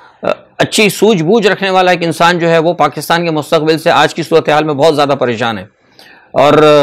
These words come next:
अ, अब इमरान खान को मैं बता दूं, ये मैं डरा नहीं रहा,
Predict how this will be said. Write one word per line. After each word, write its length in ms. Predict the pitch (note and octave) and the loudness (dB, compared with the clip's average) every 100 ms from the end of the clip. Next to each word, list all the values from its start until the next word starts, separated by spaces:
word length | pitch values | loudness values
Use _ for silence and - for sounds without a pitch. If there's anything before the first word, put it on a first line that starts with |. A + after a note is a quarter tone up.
| D3 - _ E3 | 2 -2 _ 0
अ, 60 | |
अब 420 | G#3 G3+ A3 - _ _ _ | 2 4 2 0 _ _ _
इमरान 360 | D3+ D#3+ E3 G#3 | -6 0 2 0
खान 300 | F3+ E3+ F#3+ | 0 -2 0
को 400 | F#3+ G3 G3 - _ _ | 0 2 0 -6 _ _
मैं 360 | C3+ E3+ E3 D3+ | -4 -2 -2 -2
बता 240 | D3+ E3+ | 0 0
दूं, 240 | E3+ F#3 F#3+ - _ _ _ | 2 -2 -4 -10 _ _ _
ये 460 | A#2 D3+ E3+ E3 C#3 | -2 2 4 2 2
मैं 200 | C3+ D3 | 0 0
डरा 240 | C3 C3+ D#3+ | 2 2 2
नहीं 160 | G3+ | 4
रहा, 200 | F#3+ C#3 | 4 2